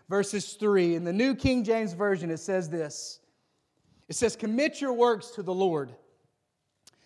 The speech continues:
and your thoughts will be es-, es-, will be established."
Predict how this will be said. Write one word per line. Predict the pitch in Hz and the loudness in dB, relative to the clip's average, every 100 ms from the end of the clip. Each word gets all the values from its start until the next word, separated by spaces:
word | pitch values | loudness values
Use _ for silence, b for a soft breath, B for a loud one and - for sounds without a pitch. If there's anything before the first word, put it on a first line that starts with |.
| _ - | _ -6
and | 180 | 0
your | 180 | 2
thoughts | 175 226 214 175 - - - - _ _ | 6 8 8 6 -2 -14 -16 -20 _ _
will | 151 | -8
be | 156 175 | -2 0
es-, | 156 - - | 0 -4 -10
es-, | 151 - - | -12 -12 -12
will | 156 156 | -8 -2
be | 165 | -2
established." | 156 - 147 139 135 - - | -2 -2 -2 -2 -8 -14 -20